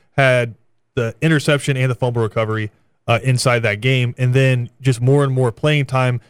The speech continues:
kinda like with a running back, got lathered up a little bit, and his pass rushing. He's always, since his freshman year, uh, he's been a really good run defender, just setting that edge. But when it came to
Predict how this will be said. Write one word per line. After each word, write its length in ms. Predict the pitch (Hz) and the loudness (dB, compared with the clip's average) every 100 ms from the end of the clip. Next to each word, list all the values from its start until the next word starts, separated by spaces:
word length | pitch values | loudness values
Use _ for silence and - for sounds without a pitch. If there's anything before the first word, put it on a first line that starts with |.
| _ | _
kinda 100 | - | 0
like 80 | 143 | 2
with 80 | 120 | 2
a 40 | 113 | 0
running 200 | 127 127 | 0 2
back, 260 | 131 123 _ _ _ _ | 0 -2 _ _ _ _
got 160 | 131 113 | -2 0
lathered 400 | 120 123 127 117 | 2 2 2 0
up 160 | 131 | 0
a 20 | 143 | 0
little 200 | 135 131 | 0 0
bit, 260 | 143 139 _ _ - | 0 -2 _ _ -2
and 140 | 123 | 2
his 260 | 135 131 110 | 4 2 0
pass 520 | - - 143 143 - | -8 0 2 2 0
rushing. 300 | 123 107 101 | -4 -4 -2
He's 180 | 135 170 | 2 2
always, 300 | 208 247 139 - | 2 0 -2 -6
since 180 | 214 | -4
his 120 | - - | -4 0
freshman 380 | 175 175 120 | 0 0 0
year, 240 | 131 139 95 _ _ | 2 2 -2 _ _
uh, 160 | - 120 | 0 2
he's 220 | 131 160 | 2 2
been 180 | 131 160 | 2 2
a 80 | 143 | 2
really 400 | 110 127 151 135 | 0 0 2 0
good 560 | 107 120 135 123 113 - _ _ _ _ _ _ _ - | -2 0 2 2 -4 -10 _ _ _ _ _ _ _ -12
run 580 | 123 120 139 151 165 143 | -2 2 4 4 0 0
defender, 540 | 160 160 180 190 196 - _ | -2 0 0 0 0 -2 _
just 220 | - 127 - | -2 -2 0
setting 260 | 156 139 | 0 2
that 140 | 127 117 | 0 2
edge. 300 | 139 160 - _ _ | 0 0 -6 _ _
But 80 | 127 | -2
when 100 | 135 | 0
it 60 | |
came 240 | - 170 170 | 0 0 0
to 480 | 151 139 127 120 | 0 2 0 -2